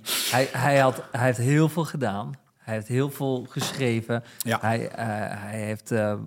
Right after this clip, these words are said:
Speaker 1: op allemaal plekken heeft hij mogen
Speaker 2: Nou ja,
Speaker 1: spreken. Maar
Speaker 2: dat,
Speaker 1: wat, wat
Speaker 2: dat,
Speaker 1: was zijn
Speaker 2: eh,
Speaker 1: invloed?
Speaker 2: dat kan je in algemeen het niet zeggen. Ik geef alleen aan dat hij, eh, wat ik heb kunnen zien,
Speaker 1: Mhm.
Speaker 2: dat hij door zijn, eh, publicaties in zijn tijd,
Speaker 1: Mhm.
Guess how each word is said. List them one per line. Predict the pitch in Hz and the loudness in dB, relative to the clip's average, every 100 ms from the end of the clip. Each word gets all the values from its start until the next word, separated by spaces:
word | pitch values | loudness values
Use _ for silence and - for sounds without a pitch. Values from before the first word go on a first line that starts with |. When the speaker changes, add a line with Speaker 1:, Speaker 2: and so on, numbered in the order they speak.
| - | -12
Speaker 1:
op | - 117 | -6 0
allemaal | 165 165 131 - | 4 4 4 2
plekken | 147 139 131 | 2 2 2
heeft | 127 | 0
hij | 147 | 2
mogen | 135 123 | 4 4
Speaker 2:
Nou | 113 | 4
ja, | 113 | 6
Speaker 1:
spreken. | 117 120 120 | 8 10 8
Maar | - | 4
Speaker 2:
dat, | |
Speaker 1:
wat, | - - | 4 2
wat | |
Speaker 2:
dat, | - | 2
Speaker 1:
was | 175 - | 0 -2
zijn | 123 | -2
Speaker 2:
eh, | 117 | 0
Speaker 1:
invloed? | 190 120 117 113 - - _ _ | 0 0 0 -4 -12 -20 _ _
Speaker 2:
dat | - 104 | -10 -6
kan | - 98 | -4 -4
je | 101 | -4
in | 101 | 0
algemeen | 104 98 98 | 2 2 2
het | 98 - - _ | 0 -2 -20 _
niet | 117 104 90 | -2 0 0
zeggen. | - 135 104 98 - - _ | 0 0 0 -2 -6 -16 _
Ik | - 110 | -10 -6
geef | 113 98 | -2 0
alleen | 98 110 117 | 2 2 2
aan | 98 95 110 | 0 0 2
dat | 90 - | 0 -2
hij, | 95 92 90 92 90 90 87 87 85 87 | -2 -2 -2 -2 -2 -2 -2 -2 -4 -6
eh, | 82 - _ _ _ | -8 -16 _ _ _
wat | 101 85 | -6 -6
ik | 87 | -6
heb | 95 | -10
kunnen | - 87 87 | -6 -6 -6
zien, | 90 98 156 - _ _ | -4 -2 -2 -8 _ _
Speaker 1:
Mhm. | 120 107 160 | -6 -4 -4
Speaker 2:
dat | 165 | -2
hij | 131 | 0
door | 104 101 | 2 0
zijn, | 98 92 92 95 | 0 0 0 0
eh, | 92 | -2
publicaties | - 90 87 123 104 - - - | -4 -6 -4 -2 -2 -4 -8 -4
in | 117 104 | 0 2
zijn | 92 117 180 | 4 6 6
tijd, | 180 131 208 233 - 123 | 6 8 6 4 0 -4
Speaker 1:
Mhm. | 139 | -4